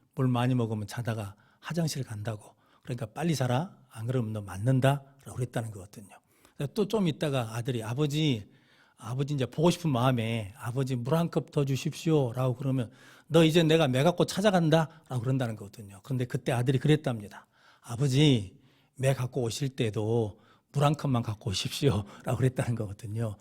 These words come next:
그러니까 이 아들은 누구를 보고 싶은 거예요? 아버지 보고 싶은 거거든요. 그러니까 오늘 본문 말씀으로 시작을 하면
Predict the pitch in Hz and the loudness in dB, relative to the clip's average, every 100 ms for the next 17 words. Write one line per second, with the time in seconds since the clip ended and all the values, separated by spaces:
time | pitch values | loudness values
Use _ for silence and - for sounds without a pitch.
0 | - - 123 160 135 131 156 139 147 147 | -18 -6 2 2 4 4 6 8 8 6
1 | 110 92 - - _ 135 147 180 139 131 | 2 -6 -20 -20 _ -2 4 6 6 4
2 | - 156 123 92 - - _ _ _ _ | 2 -2 -4 -6 -14 -20 _ _ _ _
3 | - _ - 123 165 185 143 147 - - | -20 _ -10 -4 0 0 0 -2 -4 -8
4 | 165 107 - 104 - - 127 135 131 135 | -8 -10 -18 -20 -20 -4 0 0 0 0
5 | 143 131 131 120 - 151 135 113 123 147 | 2 0 -2 -4 -6 -4 -4 -2 -2 -2
6 | 110 | -4